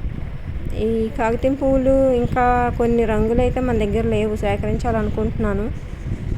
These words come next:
ఇది మాత్రం ఎవర్ గ్రీన్ అనుకోండి, మొక్క ఎప్పుడు భలే పూస్తుంది. అది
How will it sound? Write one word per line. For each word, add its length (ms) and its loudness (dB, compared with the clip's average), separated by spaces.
ఇది 140 2
మాత్రం 640 2
ఎవర్ 280 2
గ్రీన్ 260 4
అనుకోండి, 440 2
మొక్క 300 -2
ఎప్పుడు 560 0
భలే 300 2
పూస్తుంది. 720 0
అది 480 2